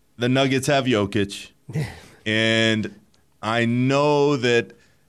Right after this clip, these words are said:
that Jamal Murray hadn't had the type of season that a lot of people thought, although he's had his moments where you thought, "All right, he's getting there," but it just,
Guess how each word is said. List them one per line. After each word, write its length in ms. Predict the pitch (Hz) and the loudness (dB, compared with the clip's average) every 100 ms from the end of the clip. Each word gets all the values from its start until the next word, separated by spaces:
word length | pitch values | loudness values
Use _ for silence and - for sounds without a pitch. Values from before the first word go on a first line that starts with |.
| _ _ | _ _
that 120 | 110 110 | -4 -2
Jamal 380 | 131 135 147 | 0 0 2
Murray 280 | 139 143 139 | 2 2 2
hadn't 200 | 131 131 | 2 2
had 200 | 131 139 | 2 2
the 80 | 123 | 0
type 260 | 143 135 107 | 0 0 0
of 60 | |
season 520 | - 143 139 123 123 120 | -2 0 0 0 0 0
that 200 | 117 113 _ _ _ _ _ - | -2 -4 _ _ _ _ _ -8
a 80 | 98 | -2
lot 220 | 117 123 | 0 0
of 80 | 101 | 0
people 260 | 131 127 117 | -2 -2 -2
thought, 300 | 139 127 131 | 0 0 2
although 320 | 123 135 131 | 0 2 2
he's 240 | 127 123 | 2 0
had 260 | 139 131 127 | 0 2 2
his 180 | 127 110 | 0 0
moments 460 | 127 135 131 120 | 0 0 0 -2
where 120 | 127 120 | -2 -2
you 160 | 120 | -4
thought, 300 | 101 120 113 | -2 0 2
"All 80 | 160 | 2
right, 240 | 190 165 - - | 2 0 -4 -6
he's 180 | 113 117 | -4 -2
getting 300 | 160 170 131 | 0 0 0
there," 200 | 120 127 | 0 0
but 280 | 117 110 - | 0 -2 -2
it 140 | 113 | -6
just, 420 | 107 143 - - | -2 -4 -4 -10